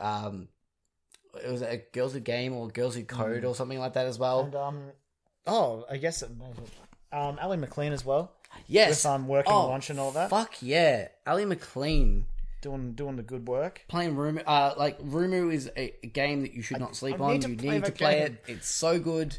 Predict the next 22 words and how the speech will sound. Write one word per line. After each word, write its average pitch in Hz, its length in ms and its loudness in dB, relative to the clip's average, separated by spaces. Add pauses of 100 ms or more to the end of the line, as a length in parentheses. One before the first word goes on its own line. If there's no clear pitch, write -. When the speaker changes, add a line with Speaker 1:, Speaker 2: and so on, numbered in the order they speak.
(100)
Speaker 2:
Oh. 165 420 0 (280)
Speaker 1:
It's 123 160 -6
really, 160 420 -2
really 143 220 0
good. 123 420 -4 (300)
Um, 117 300 -4
you 113 60 -8
can 107 140 -10
play 147 240 -4
it 147 40 -2
in 135 100 -6
one 120 160 -6
sitting 107 400 -6
and 107 180 -8
you 98 80 -12
will 104 140 -8
not 147 180 -2
regret 110 220 -6
it. 107 120 -10 (200)
It's - 180 -20
great. 107 300 -2 (760)
Um, 101 460 -6